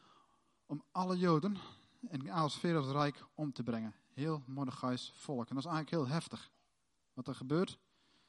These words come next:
Moet je je voorstellen, in een, dan in een bepaald land, een Nederlander weigert te buigeren voor een koning. En dat vervolgens de opdracht wordt gegeven dat wij als Nederlanders allemaal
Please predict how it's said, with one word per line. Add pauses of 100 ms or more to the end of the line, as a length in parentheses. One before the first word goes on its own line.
(920)
Moet
je
je
voorstellen, (100)
in
een,
dan
in
een
bepaald
land,
een
Nederlander (220)
weigert
te
buigeren (140)
voor
een
koning.
En
dat
vervolgens
de
opdracht
wordt
gegeven (420)
dat
wij
als
Nederlanders
allemaal